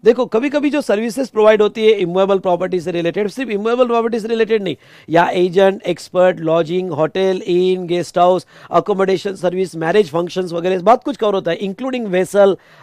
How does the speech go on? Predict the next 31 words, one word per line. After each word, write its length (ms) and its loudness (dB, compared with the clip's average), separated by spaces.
ओके, 200 2
वेसल, 520 0
हाउस 260 4
बोट 240 2
और 60 0
वेसल 280 -2
में 100 0
अकोमोडेशन, 520 -4
इसमें, 320 -4
ये 100 2
सर्विस 320 -2
में 100 -8
कवर 160 -2
होता 220 -8
है। 80 -20
तो 120 0
जब 300 2
अगर 300 4
ये 120 2
सर्विस 380 -4
मल्टीपल 520 4
स्टेट 220 -2
में, 160 -6
जैसे 280 -2
यहाँ 240 4
पे 180 0
एग्जांपल 560 -4
लो 100 0
महिंद्रा, 380 2
महिंद्रा 380 2
होटल, 320 2